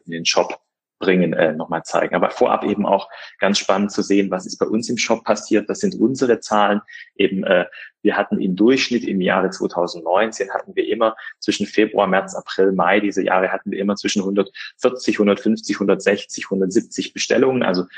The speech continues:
so ein klassisch organisches Wachstum, so wie wir das immer haben. Und im Jahr zweitausendzwanzig hatten wir eben im Februar doppelt so viel, im März dreimal so viel, im April, äh, praktisch viermal so viel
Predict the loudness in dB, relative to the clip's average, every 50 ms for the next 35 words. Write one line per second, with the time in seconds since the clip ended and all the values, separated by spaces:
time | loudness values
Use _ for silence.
0 | -20 -10 -4 -4 -4 -4 -2 -2 0 0 0 0 0 -2 -2 0 0 0 2 2
1 | 2 2 2 0 0 0 -2 0 0 0 0 0 -4 -2 0 2 2 2 0 -6
2 | -10 -16 -18 -6 _ 2 4 4 4 4 2 0 2 2 2 4 4 4 4 2
3 | 2 2 2 0 -2 -6 -10 _ -2 0 0 2 2 4 4 2 2 0 0 0
4 | 0 2 2 0 0 0 -2 -8 -6 -4 -4 -4 -4 -4 -6 -6 -6 -6 -6 -6
5 | -2 0 0 0 0 0 -2 0 2 2 4 4 4 2 2 2 2 0 0 2
6 | 0 0 2 0 -2 0 0 0 0 -2 -2 -6 -4 -4 -4 -4 -6 -12 -8 -4
7 | -2 -2 0 0 -2 -2 -2 -4 -4 -4 -2 2 2 2 2 0 -4 -14 -14 -12
8 | -10 -4 -2 0 0 0 0 0 2 4 6 6 4 2 -2 -10 -20 -20 _ _
9 | -2 -2 -2 -2 -2 -4 -4 -4 -4 -6 -4 -2 0 2 2 4 2 0 0 -4
10 | -4 -2 0 0 0 -2